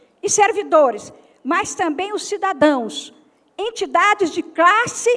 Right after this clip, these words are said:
e outros órgãos. Com base nisso, propusemos as metas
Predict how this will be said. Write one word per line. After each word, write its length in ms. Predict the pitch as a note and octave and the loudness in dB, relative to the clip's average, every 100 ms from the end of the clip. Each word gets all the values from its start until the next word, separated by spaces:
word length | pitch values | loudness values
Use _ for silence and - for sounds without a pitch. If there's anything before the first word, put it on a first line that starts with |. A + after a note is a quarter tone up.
| B4 | 2
e 120 | F#4 | 6
outros 440 | F#4+ A4 A4+ G#4+ D4+ | 8 6 0 -2 2
órgãos. 600 | E4+ D4+ B3 G#3+ - - _ _ _ _ _ - | 4 2 -4 -14 -18 -20 _ _ _ _ _ 2
Com 180 | F4+ | 2
base 400 | D#4 G4+ A#4+ G#4 | 2 0 -2 0
nisso, 580 | F#4 F#4 A4 A4 - A3+ - - - _ _ _ _ | 0 0 -2 -4 -4 -6 -6 -20 -20 _ _ _ _
propusemos 1040 | G#4 A4+ C5 A4+ C4+ B3 G4 A4 A4+ A4 | 2 2 2 -2 -4 -6 -6 -6 -10 -6
as 240 | G#4 F4 D#4 | -4 -4 -4
metas 720 | B3+ D4 G4 G#4 G#4 G4+ - | -6 -2 -4 -6 -8 -8 -8